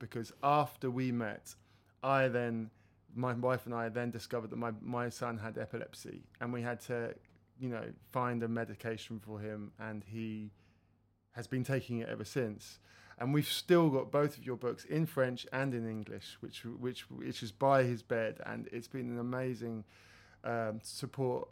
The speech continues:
mechanism for him to understand that he's not the only person in the world taking medication. Of course, he's not got aids like the, the boy in the book, but, you know,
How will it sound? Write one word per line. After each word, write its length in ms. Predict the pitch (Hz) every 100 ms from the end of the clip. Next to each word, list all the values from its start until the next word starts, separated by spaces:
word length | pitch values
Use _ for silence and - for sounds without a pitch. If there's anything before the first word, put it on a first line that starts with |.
| -
mechanism 480 | 123 104 113 107 110
for 100 | 110
him 320 | 110 127 117
to 140 | 107 120
understand 580 | 117 104 - 120 113 110
that 100 | 123
he's 200 | 123 127
not 240 | 131 -
the 120 | 123
only 140 | 120 117
person 360 | 123 117 -
in 20 | 113
the 80 |
world 240 | 113 113 107
taking 260 | 117 -
medication. 720 | 123 117 - 123 120 117 104 101
Of 140 | 120
course, 220 | - 135 -
he's 200 | 117 101
not 220 | 117 -
got 180 | 117 131
aids 400 | 135 117 - 117
like 260 | 110 -
the, 80 | 113 110 -
the 80 | 117
boy 220 | 104 120
in 80 | 107
the 40 | 107
book, 260 | 127 113 -
but, 200 | 117 - _ _ _ _ _ _ - - - - - - - - - - _ _ -
you 100 | 143
know, 360 | 135 127 117